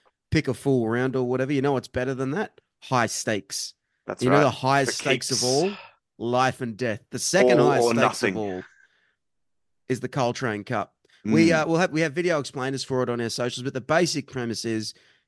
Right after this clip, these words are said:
Speaker 1: you only have to tip one game correctly every week. You can't tip the same team two weeks in a row, and over the course of the season,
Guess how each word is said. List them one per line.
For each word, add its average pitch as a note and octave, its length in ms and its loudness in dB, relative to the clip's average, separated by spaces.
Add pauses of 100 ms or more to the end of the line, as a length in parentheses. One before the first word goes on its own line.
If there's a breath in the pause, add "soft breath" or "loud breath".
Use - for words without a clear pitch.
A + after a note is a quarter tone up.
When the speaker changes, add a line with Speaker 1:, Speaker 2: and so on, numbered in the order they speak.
Speaker 1:
you B2 380 -4
only C3+ 200 0
have B2+ 140 -2
to B2 100 -16
tip - 220 -6
one C3+ 240 0
game B2 220 0
correctly A#2 600 -6
every A#2 280 -2
week. F#3 340 -4 (580)
You A#2 140 -4
can't B2 300 -4
tip - 240 -6
the A#2+ 60 -8
same A#2+ 300 -4
team A2 380 -6
two C3 240 -2
weeks A#2+ 260 -2
in A#2 60 0
a G#2 80 0
row, A2+ 300 2 (440)
and A#2 180 -4
over B2 280 0
the A2+ 60 -6
course A#2 340 -6
of G#2+ 120 -10
the G#2 60 -10
season, G#2+ 540 -4